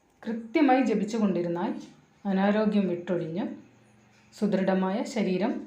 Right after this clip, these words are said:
ഉണ്ടാകും. ദേവി സർവോത്കൃഷ്ടയും മംഗളപ്രഭയും സർവദുഃഖവിനാശിനിയും സുഖപ്രദയും കപാലധാരിണിയും ദുർഗമയും അതിശയ കാരുണ്യവതിയും ചിദ്രൂപിണിയും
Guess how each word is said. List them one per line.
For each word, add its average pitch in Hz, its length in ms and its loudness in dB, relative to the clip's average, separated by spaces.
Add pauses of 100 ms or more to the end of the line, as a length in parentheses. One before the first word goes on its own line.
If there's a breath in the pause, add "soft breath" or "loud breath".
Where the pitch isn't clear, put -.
ഉണ്ടാകും. 170 440 0 (960 soft breath)
ദേവി 208 580 2 (140)
സർവോത്കൃഷ്ടയും 208 920 0 (360)
മംഗളപ്രഭയും 190 920 0 (520 loud breath)
സർവദുഃഖവിനാശിനിയും 202 1500 0 (680 soft breath)
സുഖപ്രദയും 208 760 0 (380)
കപാലധാരിണിയും 202 1000 2 (200)
ദുർഗമയും 190 680 -2 (540 loud breath)
അതിശയ 233 500 -2 (120)
കാരുണ്യവതിയും 196 840 0 (600 soft breath)
ചിദ്രൂപിണിയും 202 960 0